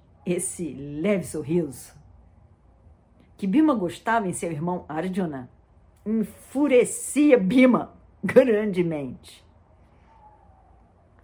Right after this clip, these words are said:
E Bhima solta mais flechas e mais flechas e fecha suas sobrancelhas. Hum, hum,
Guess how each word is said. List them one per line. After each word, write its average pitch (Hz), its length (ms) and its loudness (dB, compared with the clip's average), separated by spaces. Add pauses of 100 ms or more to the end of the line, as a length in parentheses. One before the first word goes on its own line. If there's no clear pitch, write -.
E 175 80 -6
Bhima 147 480 -10
solta 131 560 -12
mais 131 500 -12
flechas - 580 -14
e 151 60 -8
mais 131 360 -10
flechas - 680 -16 (520)
e 190 80 -12
fecha 175 640 -8
suas - 260 -10
sobrancelhas. 147 840 -10
Hum, 202 800 -2 (1200)
hum, 247 360 4